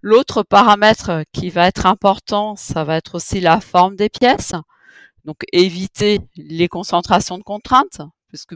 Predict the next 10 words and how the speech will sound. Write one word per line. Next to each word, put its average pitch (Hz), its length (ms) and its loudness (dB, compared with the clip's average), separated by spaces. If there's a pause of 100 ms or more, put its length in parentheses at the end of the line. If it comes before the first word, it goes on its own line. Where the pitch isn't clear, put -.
(120)
plus 208 140 -14
vous 185 240 -8
allez 170 420 0
avoir 175 760 2
une 165 160 -16
discontinuité 180 840 -10
géométrique 165 580 -6
importante, 170 680 -6 (220)
plus - 180 -18
vous 170 220 -16